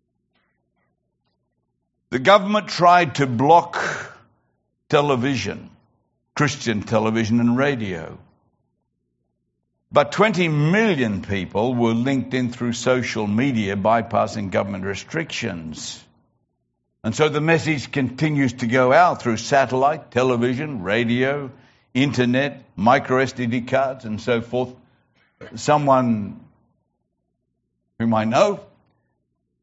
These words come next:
um, he tells me that he has seen now five hundred new fellowships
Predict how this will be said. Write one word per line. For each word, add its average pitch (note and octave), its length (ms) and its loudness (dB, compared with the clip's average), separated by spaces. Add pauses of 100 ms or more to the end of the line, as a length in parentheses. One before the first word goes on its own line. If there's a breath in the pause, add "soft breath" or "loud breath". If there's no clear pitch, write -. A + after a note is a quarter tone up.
um, F#2 500 -2 (460)
he C#3 140 -2
tells D3+ 400 2
me C3+ 180 4
that A2 280 -2 (1300)
he C#3+ 520 2 (320)
has B2 160 -4
seen A#2+ 800 0
now A2+ 460 2 (240 soft breath)
five E3 600 4 (300)
hundred C#3+ 560 2
new C#3 240 0
fellowships - 1120 -8